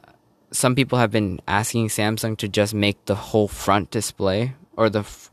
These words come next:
whole cover display take up half the phone, uh, versus just one point nine inches. I think it would benefit from a bigger screen,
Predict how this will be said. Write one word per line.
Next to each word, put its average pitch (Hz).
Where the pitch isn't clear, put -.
whole 127
cover 117
display 131
take 113
up 110
half 104
the 113
phone, 113
uh, 107
versus 104
just 101
one 104
point 95
nine 90
inches. 143
I 117
think 165
it 165
would 151
benefit 123
from 110
a 107
bigger 101
screen, 92